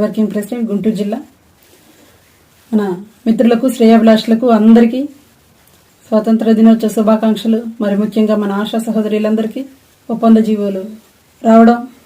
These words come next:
నిజంగా మనకు స్వాతంత్రం ఇప్పుడే వచ్చింది. బానిసత్వంలో మగ్గిపోతున్న మనకు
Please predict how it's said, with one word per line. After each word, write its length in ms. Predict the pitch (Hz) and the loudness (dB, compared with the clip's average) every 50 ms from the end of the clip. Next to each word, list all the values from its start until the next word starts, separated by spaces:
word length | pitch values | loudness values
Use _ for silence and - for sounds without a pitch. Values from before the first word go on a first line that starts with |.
| _ _ _ _ _ _ _ 220 | _ _ _ _ _ _ _ -4
నిజంగా 340 | 220 214 226 233 233 220 214 202 226 - - - _ _ _ _ _ _ _ _ _ _ _ _ _ _ _ _ _ _ _ - 233 | 0 2 2 4 4 4 2 2 -2 -6 -12 -18 _ _ _ _ _ _ _ _ _ _ _ _ _ _ _ _ _ _ _ -2 0
మనకు 260 | 233 233 220 226 202 - - | 2 2 2 0 0 2 4
స్వాతంత్రం 500 | 226 226 226 233 226 220 220 226 226 220 214 | 4 4 6 4 4 4 4 4 4 4 4
ఇప్పుడే 200 | - - 214 220 208 208 | 2 2 2 2 2 0
వచ్చింది. 300 | 202 - - 202 202 220 - _ _ _ _ - 240 208 | -2 -4 -6 -8 -8 -10 -10 _ _ _ _ -6 -2 0
బానిసత్వంలో 560 | 214 214 220 214 233 220 220 226 226 220 220 220 | 2 2 2 2 0 0 2 4 4 4 6 4
మగ్గిపోతున్న 480 | 220 202 233 226 233 226 226 240 233 226 233 240 | 4 2 2 2 2 2 2 4 4 6 6 4
మనకు 240 | 233 233 - 269 | 4 2 -2 -4